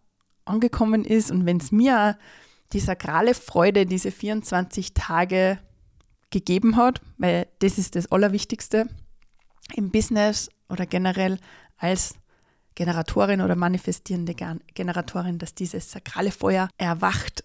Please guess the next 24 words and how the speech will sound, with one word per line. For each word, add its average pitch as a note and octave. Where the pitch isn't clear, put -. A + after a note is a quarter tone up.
und G3
bleibt F#3+
und F#3+
einfach G3
da G3+
ist. A#3
Und, G3
äh, F#3
ich F#3+
bin G3
davon F3
vollkommen F#3
überzeugt, F3
weil F3
ich F3
hab's -
jetzt -
schon G3
so -
viel C4
Spaß F3+
an F#3+
dem F3+
Produkt. F#3